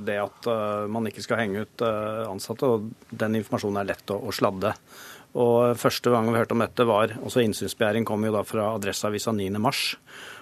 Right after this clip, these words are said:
og det var omskrevet også femtende august, som har hatt god tid til å gjøre det, og det har vært en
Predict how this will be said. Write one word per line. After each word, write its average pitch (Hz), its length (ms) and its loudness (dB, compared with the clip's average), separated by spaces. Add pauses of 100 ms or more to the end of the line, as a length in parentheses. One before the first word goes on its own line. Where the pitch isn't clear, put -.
(120)
og 110 480 4
det 113 80 2
var 110 160 2
omskrevet 104 460 -4
også 110 180 -4
femtende 98 400 -2
august, 110 320 -2
som 110 140 0
har 107 80 -2
hatt - 100 -14
god 123 240 -2
tid 113 240 -2
til 104 240 -2
å 117 160 2
gjøre 110 220 4
det, - 40 2
og 160 60 2
det 127 80 4
har 107 80 2
vært 110 220 -2
en 117 120 2